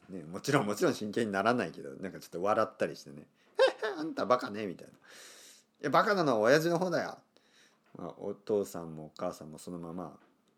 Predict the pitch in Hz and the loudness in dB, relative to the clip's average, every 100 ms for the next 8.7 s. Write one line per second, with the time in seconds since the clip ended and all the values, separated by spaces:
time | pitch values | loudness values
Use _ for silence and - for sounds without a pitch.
0 | - 151 110 - - _ _ _ _ 120 | -4 -2 -2 -8 -20 _ _ _ _ -8
1 | 104 98 95 92 87 85 - - 147 _ | -6 -4 -4 -6 -8 -12 -14 -20 -20 _
2 | _ _ _ - 117 127 135 147 127 - | _ _ _ -8 -2 0 2 0 -2 -2
3 | 151 117 82 71 76 - 78 - - 80 | -2 -2 -4 -14 -16 -14 -16 -16 -18 -18
4 | - _ _ 110 107 92 - 69 - - | -20 _ _ -8 -6 -6 -8 -16 -20 -20
5 | - _ _ _ _ _ _ _ _ _ | -20 _ _ _ _ _ _ _ _ _
6 | _ 107 107 113 120 117 113 110 120 165 | _ -8 -4 -4 -2 -2 -2 -2 -4 -8
7 | - - 101 98 - - _ _ _ _ | -8 0 2 0 -6 -14 _ _ _ _
8 | _ 92 85 73 71 - | _ -10 -10 -10 -12 -18